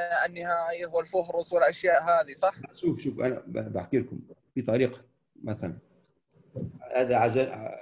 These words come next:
Speaker 2: جانب شكلي هو عادي، يعني يكون مقدمة، نهاية، فهرس، مراجع كذا، هذا عادي. بس أحكي لك أنا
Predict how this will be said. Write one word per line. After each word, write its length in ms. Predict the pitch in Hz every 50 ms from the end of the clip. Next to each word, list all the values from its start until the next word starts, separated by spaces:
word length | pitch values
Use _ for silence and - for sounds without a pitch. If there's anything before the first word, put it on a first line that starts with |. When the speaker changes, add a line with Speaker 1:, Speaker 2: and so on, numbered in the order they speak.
| - - _ _ -
Speaker 2:
جانب 240 | 107 135 143 139 113
شكلي 280 | - 160 147 - 143
هو 100 | 127 123
عادي، 240 | 127 123 123 107 95
يعني 200 | 95 85 90 95
يكون 460 | 98 101 110 113 - 120 113 107 - - _ _ _ _ _
مقدمة، 560 | - 123 113 - - 113 113 107 110 107 110 110
نهاية، 560 | 113 110 - 101 101 104 104 110 107 113 110
فهرس، 500 | - 113 113 110 110 113 110 - - _ _ _ _ _ _
مراجع 500 | - 101 101 - 107 113 113 113 104 98
كذا، 360 | 95 - 123 113 107 104 113 123
هذا 160 | 117 117 113
عادي. 300 | 107 107 95 92 - - - _ _ _ _ _ _ _ -
بس 140 | 113 113
أحكي 240 | 107 98 117 - 139
لك 80 | 127 131
أنا 360 | 120 123 120 113 113 - -